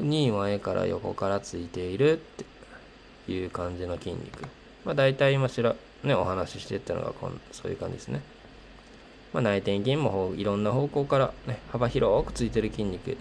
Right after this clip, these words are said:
大内転筋のようなのもあれば、長く薄くついてる白筋があったり、短く太-、強くついてるような腸内転筋、ね、ちっちゃく細くついてるような。まあ、そんな風にしてね、いろんなものがあるおかげでうまく回ってる。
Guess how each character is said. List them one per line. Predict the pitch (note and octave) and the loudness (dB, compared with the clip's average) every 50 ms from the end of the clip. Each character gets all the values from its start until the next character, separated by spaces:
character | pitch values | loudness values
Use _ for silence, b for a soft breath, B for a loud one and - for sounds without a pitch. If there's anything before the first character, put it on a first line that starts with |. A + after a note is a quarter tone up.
| - - | -4 -2
大 | F#2 F2+ E2 | 0 0 0
内 | E2 E2+ D#2+ | 0 -2 -4
転 | D#2+ - F2 F2 | -6 -6 -8 -8
筋 | - F2+ | -6 -6
の | F2+ F2+ | -2 0
よ | G#2+ B2 | 2 4
う | A#2+ | 4
な | G#2 F#2+ | 2 2
の | F2 | 0
も | E2+ F2 F#2+ | 0 2 2
あ | A2 | 4
れ | A#2+ | 4
ば、 | A#2 B2+ B2 B2+ B B B B B B - | 6 4 4 2 B B B B B B -4
長 | G#2+ G2 G2 - G2 F#2+ G2 G2 | -2 -2 0 2 4 4 4 4
く | F#2 - G#2+ F#2 | 2 2 0 0
薄 | F2 - - G2 G2+ A2 B2 | 0 0 -2 0 0 0 -2
く | - - | -4 -6
つ | - - G#2+ | -8 -6 -6
い | F#2+ F#2 | -6 -4
て | - E2+ | -4 -2
る | E2+ E2+ | -2 -2
白 | - F#2+ F2 - - | -2 -4 -6 -8 -8
筋 | - E2+ D#2 | -8 -8 -6
が | - - | -6 -8
あ | - | -10
っ | |
た | - - F2 | -10 -10 -10
り、 | E2 E2+ - - B B B B B B B B - | -8 -8 -10 -12 B B B B B B B B -2
短 | A2 G#2 G2+ A#2 A#2 - - | -2 0 0 0 -2 -4 -4
く | - - | -4 -6
太-、 | - - - F#2 - - | -6 -6 -8 -8 -8 -8
強 | - - F#2+ F2+ | -6 -4 -2 -2
く | F#2+ - G2+ | -2 -4 -6
つ | - - F2+ | -6 -6 -8
い | E2 | -6
て | - - | -6 -4
る | - G#2 | -2 -2
よ | G#2+ | -2
う | |
な | G#2 F2+ | -2 -2
腸 | F2 - - - | -4 -6 -6 -8
内 | G2 - - - - | -6 -6 -6 -8 -8
転 | - - - - | -10 -10 -10 -10
筋、 | - - - - - - - - - - - - - | -10 -10 -12 -12 -12 -12 -14 -14 -16 -20 -18 -8 -4
ね、 | D3 C#3+ C3 - | -4 -4 -4 -4
ち | - - | -8 -12
っ | - - | -10 -6
ち | - - | -4 -4
ゃ | G#2 | -2
く | - G2 | -2 -4
細 | - - - - - - | -6 -8 -10 -8 -8 -8
く | - - - | -8 -8 -10
つ | - - | -14 -14
い | - | -16
て | - - - | -14 -14 -12
る | - | -10
よ | - - | -10 -10
う | - | -12
な。 | - - - - - B B B B B B B B B - - | -12 -14 -18 -18 -20 B B B B B B B B B -10 -6
ま | - | -6
あ、 | C#3 | -2
そ | - D3+ | -2 -2
ん | D#3 E3+ | -2 0
な | F#3 | -2
風 | F#3+ G3 F#3+ | 0 0 0
に | D3+ G#2+ | 0 0
し | - - | -2 -2
て | - F#2+ | -6 -6
ね、 | F2+ F2+ - - - - | -6 -8 -8 -10 -10 -4
い | A2+ A2+ | 0 4
ろ | A#2+ B2+ D#3+ | 4 4 4
ん | F#3+ | 4
な | G3 F3+ | 2 4
も | E3 D3 C3 | 6 6 8
の | B2+ A#2+ | 8 8
が | A2+ A#2 B2 | 8 8 8
あ | C3 | 8
る | C#3 C3+ | 8 8
お | C3 C3 | 6 6
か | C3+ C#3+ C#3 | 4 2 0
げ | C#3+ D3 D3+ | 0 2 4
で | E3+ E3+ | 4 4
う | D#3 - A2+ | 4 4 2
ま | A2 G#2+ G2+ G#2 A2 A#2+ | 2 4 4 6 4 4
く | A#2+ - F2 | 2 0 -2
回 | E2+ E2+ E2+ F2 F2+ E2+ | 0 0 2 2 0 0
っ | E2 | -2
て | - - - D#2+ | -4 -4 -4 -4
る。 | - D#2+ | -4 -4